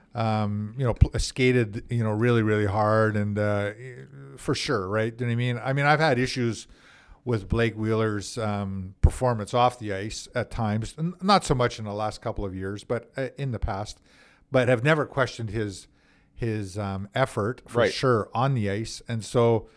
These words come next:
Speaker 1: um, I mean, th-, can a guy, can a guy go that downhill physically that quickly? I don't think so.
Speaker 2: I don't
Speaker 1: So
Speaker 2: think
Speaker 1: there
Speaker 2: so.
Speaker 1: must be something,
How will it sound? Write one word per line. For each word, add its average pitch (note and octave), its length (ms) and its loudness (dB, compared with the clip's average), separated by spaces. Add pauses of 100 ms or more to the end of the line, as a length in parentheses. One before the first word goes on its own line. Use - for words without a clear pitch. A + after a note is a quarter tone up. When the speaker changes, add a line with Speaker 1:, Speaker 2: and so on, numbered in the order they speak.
(360)
Speaker 1:
um, A#2 320 0 (600)
I B2+ 60 0
mean, C#3 180 2
th-, C#3+ 140 -2 (320)
can D3 160 10
a B2 60 2
guy, C#3 480 4 (460)
can C3+ 140 0
a B2 80 0
guy C#3+ 220 4
go B2+ 300 4
that A2 640 2 (880)
downhill A#2+ 800 2
physically C3 840 -2 (540)
that B2+ 400 0
quickly? F#3 400 0
I E3 100 2
don't C3 140 2
think B2+ 260 -2
so. A#2+ 60 0
Speaker 2:
I A#2+ 40 6
don't G#2 160 4
Speaker 1:
So - 80 -2
Speaker 2:
think B2+ 100 4
Speaker 1:
there B2+ 100 6
Speaker 2:
so. C#3+ 40 4
Speaker 1:
must D3 200 2
be G#2+ 80 -4
something, F2 360 -12